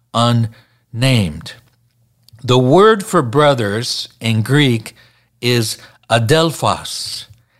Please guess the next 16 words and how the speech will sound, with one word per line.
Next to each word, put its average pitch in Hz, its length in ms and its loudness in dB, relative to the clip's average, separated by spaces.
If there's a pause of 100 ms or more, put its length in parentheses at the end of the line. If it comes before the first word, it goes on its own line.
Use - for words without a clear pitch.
and 135 240 -2
in 226 300 2
the 226 80 4
Greek, 120 560 0 (500)
it 135 140 2
usually 196 640 4
does 143 460 0
mean 117 400 2 (260)
blood 135 560 2 (280)
brothers. 117 760 -2 (560)
However, 151 920 0 (400)
as 135 240 -2
we 147 160 2
know, 151 480 0 (1200)
the 131 420 0 (380)
Bible 151 920 0